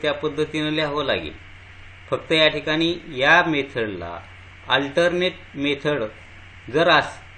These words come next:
alternate मेथडनं जर आपणाला जावायचं असेल तर अशा पद्धतीनं ते example सोडवावं लागेल. नाहीतर तुम्ही परीक्षेमध्ये असंच उत्तर लिहाल,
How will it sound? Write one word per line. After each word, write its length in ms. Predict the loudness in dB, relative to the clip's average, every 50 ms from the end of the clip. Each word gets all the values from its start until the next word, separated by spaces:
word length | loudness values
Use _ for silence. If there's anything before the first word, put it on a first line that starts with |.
| -20 -20 -20 -20 -20 -20 -20 -20 -20 -20 -20 -6 -2
alternate 540 | -2 -2 0 2 2 4 4 4 2 0 -2 -4 -8 -16 -16 -18 -20 -18 -12 -8
मेथडनं 460 | -6 -6 -2 0 0 2 2 4 2
जर 120 | 2 2
आपणाला 400 | 2 2 0 0 -2 -2 0 0 0
जावायचं 600 | 2 2 2 2 2 2 2 2 0 0 -2 -2
असेल 380 | -2 -2 -4 -4 -6 -6 -6 -8 -12 -18 -18 -18 -18 -18 -18 -18 -6 0
तर 160 | 2 4 4 2 0 -4 -12 -10 -6
अशा 260 | -6 -4 -2 -2 -4 -2
पद्धतीनं 600 | -4 -6 -6 -4 -4 -4 -4 -4 -4 -4 -4 -4 -4
ते 60 | -2 -2
example 640 | -2 -2 -4 -6 -8 -8 -8 -6 -6 -6 -6 -6 -8
सोडवावं 540 | -10 -8 -6 -4 -4 -2 -2 -2 -2 -2 -2
लागेल. 300 | -4 -6 -6 -8 -10 -8
नाहीतर 340 | -6 -4 -2 -2 -2 -4 -6 -6 -4
तुम्ही 160 | -4 -4 -4 -2
परीक्षेमध्ये 600 | -2 -2 -2 -2 -4 -4 -4 -4 -4 -2 0 0
असंच 320 | 0 0 0 -2 -4 -6 -6
उत्तर 340 | -6 -8 -6 -4 -2 -2 0
लिहाल, 320 | 0 0 -2 -2 -2 -6